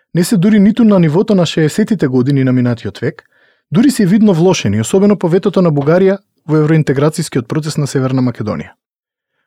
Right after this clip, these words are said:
Во овој контекст, отворањето на двата културни клуба кај нас, во Битола и Охрид,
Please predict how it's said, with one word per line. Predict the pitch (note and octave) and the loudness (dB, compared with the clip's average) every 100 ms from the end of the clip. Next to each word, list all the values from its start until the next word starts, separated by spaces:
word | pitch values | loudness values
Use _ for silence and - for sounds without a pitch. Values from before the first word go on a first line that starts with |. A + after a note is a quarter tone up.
| _ B2+ | _ 0
Во | |
овој | B3+ C#4 | 0 2
контекст, | B3+ B3+ A#3 | 2 0 -2
отворањето | A3 F#3+ G3 A#3+ A3 | -4 0 2 2 2
на | A3 E3 | 2 0
двата | G#3 G#3 | -2 -2
културни | A3 G3 G3 F3+ | -2 0 0 0
клуба | - F3 | 0 0
кај | D3+ B2 A#2 | 0 0 0
нас, | G3+ | -2
во | - | -2
Битола | C3 C#3 C3+ A2+ | -2 -2 -2 -2
и | |
Охрид, | G2 G#2 - G3 - | -4 -6 -8 -8 -10